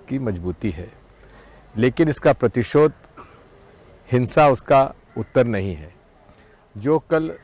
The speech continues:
कुछ असामाजिक तत्वों ने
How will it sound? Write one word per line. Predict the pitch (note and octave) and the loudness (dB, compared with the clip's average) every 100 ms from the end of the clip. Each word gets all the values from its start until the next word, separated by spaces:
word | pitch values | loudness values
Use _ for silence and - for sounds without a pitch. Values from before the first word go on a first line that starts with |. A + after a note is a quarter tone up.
| _ _ - _ _ _ _ _ _ _ _ _ _ _ G#4 A#4+ G4 _ _ _ _ _ _ _ _ - | _ _ -20 _ _ _ _ _ _ _ _ _ _ _ _ _ _ _ _ _ _ _ _ _ _ -6
कुछ | C#3+ - _ _ _ _ - _ - | -6 -8 _ _ _ _ -20 _ 0
असामाजिक | B2+ - B2 B2 C3+ D#3 - | 0 2 0 2 2 0 0
तत्वों | A#2 D3+ D3 | 0 0 0
ने | G#2+ | -2